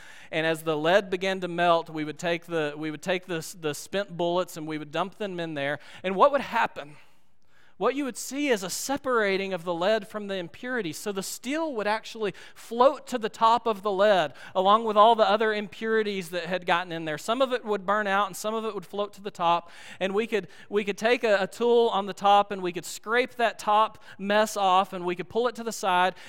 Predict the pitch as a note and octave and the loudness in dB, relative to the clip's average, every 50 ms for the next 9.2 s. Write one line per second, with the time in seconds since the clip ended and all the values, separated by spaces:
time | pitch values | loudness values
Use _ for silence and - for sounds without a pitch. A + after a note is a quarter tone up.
0 | - - F3 F#3 F#3 F3+ F3+ F#3+ F3+ - - G3 F#3+ G3 G3+ G3+ G3+ F3 F3 E3+ | -10 -8 -6 -4 -2 -4 -4 -6 -10 -10 -6 -4 -2 0 0 2 0 0 0 0
1 | D#3+ D#3+ D#3 D#3 D#3+ E3 F3 F3+ F3+ E3 D#3+ D#3 D#3 D3+ - - F#3+ G3 A3 G#3 | 0 0 0 -2 0 0 0 0 0 0 -2 -4 -4 -6 -10 -10 -10 -8 -8 -6
2 | E3+ E3 D#3 D#3 - - D3 - D3 - - - - E3 D3+ D#3 D#3+ D3+ C#3+ C3+ | -6 -6 -6 -8 -10 -16 -14 -14 -14 -14 -14 -14 -10 -8 -8 -6 -6 -8 -10 -12
3 | - - - C#3 C3+ B2 G#2 A2 G#2+ - - - - - - - - - - - | -16 -18 -14 -12 -12 -10 -12 -12 -16 -20 -20 -20 -20 -20 -20 -20 -20 -20 -20 -20
4 | - - - - - - - - F3 E3 F3 - - F#3+ - - - G3 F#3+ G3+ | -20 -20 -20 -20 -20 -12 -6 -2 -2 -2 -2 -4 -8 -12 -10 -4 0 2 2 2
5 | G3 - G3+ G3 F#3 - - F#3 F3 D3+ D#3 D#3+ C#3+ - - D3 C#3+ C#3+ C#3+ C3+ | 0 -2 -4 -4 -4 -4 -6 -8 -8 -8 -10 -12 -14 -14 -12 -10 -8 -6 -6 -6
6 | C3 B2 B2 A#2 - D3 C#3 D3 D#3 E3 F3+ G#3+ G#3 - F3+ E3+ D#3 C#3 C3+ C#3 | -8 -10 -14 -14 -14 -14 -10 -4 -2 -2 -2 -2 -4 -8 -12 -10 -10 -10 -10 -10
7 | C#3+ D3 D3+ D3+ C#3+ C#3 C#3 D3+ E3 F3 E3+ D#3 D3+ D#3+ D3+ D3 - - - E3 | -8 -6 -6 -6 -6 -4 -2 0 0 0 -2 -6 -8 -12 -12 -12 -12 -14 -12 -10
8 | D3+ D3 C#3 A#2+ - - - - C#3 C#3 C3+ - - C#3 C3 B2+ - - - A2+ | -10 -10 -10 -12 -14 -16 -14 -12 -10 -10 -10 -12 -16 -20 -20 -20 -18 -12 -10 -10
9 | G#2+ A#2 - - | -10 -10 -12 -18